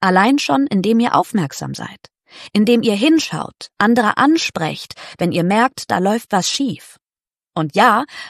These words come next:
manchmal reicht's schon, wenn ihr abends einfach die Straßenseite wechselt, um niemandem ein ungutes Gefühl zu geben. Es sind oft die kleinen Dinge, die einen Unterschied machen.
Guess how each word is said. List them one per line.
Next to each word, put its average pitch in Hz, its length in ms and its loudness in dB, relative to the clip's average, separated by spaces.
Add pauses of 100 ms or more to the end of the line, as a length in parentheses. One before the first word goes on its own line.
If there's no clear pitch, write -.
manchmal 233 480 0
reicht's 190 400 -2
schon, 247 360 -2
wenn 135 140 0
ihr - 160 -2
abends 285 380 -2
einfach - 460 -4
die 269 120 -6
Straßenseite - 720 -4
wechselt, 151 520 -6 (280)
um 160 180 0
niemandem 240 520 2
ein 208 180 -4
ungutes 240 480 0
Gefühl 160 340 -4
zu - 160 -8
geben. - 360 -10 (920)
Es 185 120 -4
sind 190 180 0
oft - 200 -2
die 196 80 -8
kleinen 202 500 2
Dinge, 185 260 0
die 151 160 -6
einen 151 160 0
Unterschied - 520 -4
machen. - 360 -8